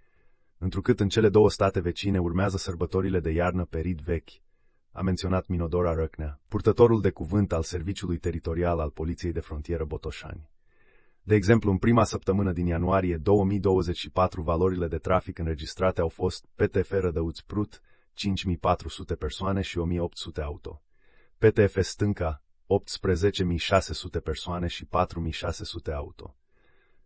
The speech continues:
Dacă situația o va impune, vor fi suplimentate arterele de control pe sensul de ieșire din țară,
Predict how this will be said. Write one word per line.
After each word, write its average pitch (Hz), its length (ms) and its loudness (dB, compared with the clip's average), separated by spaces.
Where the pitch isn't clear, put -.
Dacă 110 220 6
situația 113 480 4
o - 20 6
va 92 140 4
impune, 92 440 0
vor 87 220 -2
fi 104 140 -4
suplimentate 98 800 2
arterele 95 500 0
de 85 120 0
control 87 500 -2
pe 90 120 -8
sensul 90 420 -6
de 82 80 -4
ieșire 80 400 -4
din 80 160 -4
țară, 95 440 -2